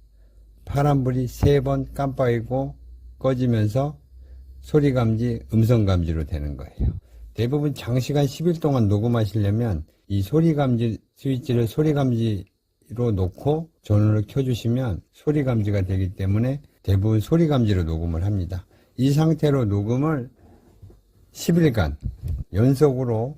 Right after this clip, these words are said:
소리가 날 때만 녹음을 하는 겁니다. 아주 간편하죠,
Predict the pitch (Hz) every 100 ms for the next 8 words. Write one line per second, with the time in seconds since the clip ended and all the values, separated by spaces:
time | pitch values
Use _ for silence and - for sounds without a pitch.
0 | _ - 156 147 139 85 95 95 120 117
1 | 143 165 160 _ - 87 95 98 101 117
2 | 117 90 78 71 - _ _ 78 101 98
3 | 90 95 120 110 92 113